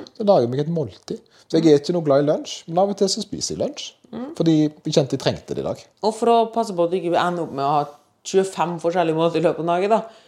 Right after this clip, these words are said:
Speaker 2: så kan du også ha den her i bakhodet som to, og det er liksom slutten av tips nummer to. Det er tre fat i løpet av dagen.
Speaker 1: Tre fat?
Speaker 2: Tre fat.
Speaker 1: Ok, ja.
Speaker 2: Pluss den snacken du har skrevet opp på forhånd.
Speaker 1: Ja, ja, ja, ja, ja.
Speaker 2: Mm,
Speaker 1: Ja.
Speaker 2: så i løpet av dagen skal du ha tre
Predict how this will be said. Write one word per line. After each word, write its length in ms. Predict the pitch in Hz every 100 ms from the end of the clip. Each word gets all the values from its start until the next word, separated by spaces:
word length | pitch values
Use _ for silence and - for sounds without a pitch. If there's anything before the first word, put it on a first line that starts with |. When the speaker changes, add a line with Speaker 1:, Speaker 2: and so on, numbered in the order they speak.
| _ -
Speaker 2:
så 80 | -
kan 160 | 196
du 60 | 202
også 160 | 190 185
ha 60 | 180
den 120 | 185
her 120 | 160 156
i 40 |
bakhodet 360 | 160 165 165 147
som 160 | 156
to, 180 | 156 170 - - _ -
og 80 | 151
det 80 | 165
er 140 | 165
liksom 240 | 156 151 156
slutten 440 | - 165 - 131
av 100 | 135
tips 220 | 151 - 147
nummer 160 | 143 139
to. 140 | - - _ _ _ _ _ _ _ -
Det 100 | 180
er 240 | 196 208 - _ _ _ -
tre 300 | 190 180 190 214 -
fat 400 | - 170 175 -
i 60 | -
løpet 220 | 71 -
av 40 | -
dagen. 300 | 71 - - _ _ _ _ _ _ _ -
Speaker 1:
Tre 120 | 147 139
fat? 300 | 69 - - _ _
Speaker 2:
Tre 140 | 220 254
fat. 240 | - - _ _ _
Speaker 1:
Ok, 180 | 151 170 - _ _ -
ja. 80 | 202
Speaker 2:
Pluss 200 | 214 214
den 200 | 170 170
snacken 440 | 180 165 - 120
du 80 | 139
har 120 | 139
skrevet 260 | - 143 120
opp 80 | -
på 60 | -
forhånd. 160 | 127
Speaker 1:
Ja, 80 | 135
ja, 220 | 123 95
ja, 160 | 92 82
ja, 240 | 78 71 76
ja. 80 | 87 -
Speaker 2:
Mm, 80 | 101
Speaker 1:
Ja. 60 | 95
Speaker 2:
så 200 | - 254 -
i 80 | -
løpet 200 | 254 254
av 80 | 240
dagen 200 | 233 240
skal 160 | - 220
du 40 |
ha 60 | 226
tre 300 | - 226